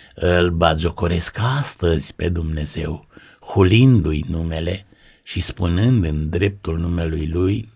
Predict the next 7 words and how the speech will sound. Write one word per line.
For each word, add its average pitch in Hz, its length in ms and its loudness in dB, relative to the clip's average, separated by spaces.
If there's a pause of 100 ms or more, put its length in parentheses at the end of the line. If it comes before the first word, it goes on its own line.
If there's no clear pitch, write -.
cuvinte 92 480 -6
ușoare 90 720 0 (520)
și 87 400 -2 (420)
lipsite 92 580 -4
de, 80 300 -4
de 87 180 -2
sens. 80 600 -4